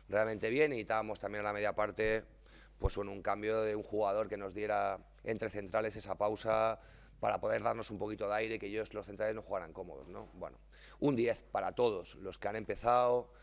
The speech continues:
eh, los que han entrado, eh, bueno, con esa intensidad y con ese sentido de la solidaridad y del compromiso, pues,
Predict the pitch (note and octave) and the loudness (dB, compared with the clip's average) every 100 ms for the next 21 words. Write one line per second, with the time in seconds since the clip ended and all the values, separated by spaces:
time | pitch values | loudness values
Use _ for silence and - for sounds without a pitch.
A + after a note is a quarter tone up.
0 | - - G2 G2+ G2+ G2+ G2+ G2+ - A2 | -20 -10 -4 -2 0 -2 -2 -4 -2 -2
1 | A2 G2+ A2+ A#2+ A#2+ A#2+ A#2+ - - G#2+ | -2 2 4 6 6 4 0 -8 -14 -6
2 | G2 G2 F#2+ F#2 F#2 F#2 - - - - | -4 -4 -4 -6 -6 -10 -14 -20 -20 -20
3 | - F#2+ F2 F#2 F#2+ G2 G#2+ G#2+ G#2 G2+ | -8 -6 -6 -8 -6 -4 -2 2 2 4
4 | G2 F#2+ - - - A2 A2+ G2+ G#2 A2+ | 2 -2 -6 -16 -4 0 2 0 4 6
5 | A#2+ G#2 A2 G#2+ G#2 G2+ F#2+ A2+ A2 G#2+ | 6 4 -2 -4 -6 -8 -4 0 2 4
6 | G#2 G2+ F#2+ - - - - - - - | 4 2 -2 -12 -20 -20 -20 -20 -20 -20
7 | - - A#2+ A#2 A2+ G#2+ A2 G#2 G#2 A#2+ | -14 2 4 4 2 4 4 2 4 6
8 | A#2+ A2+ A2+ A2 G2+ G#2 A2+ A#2 F#2+ G2+ | 6 4 0 -2 -4 -4 -4 -4 -2 -2
9 | F#2+ - - | -2 -6 -14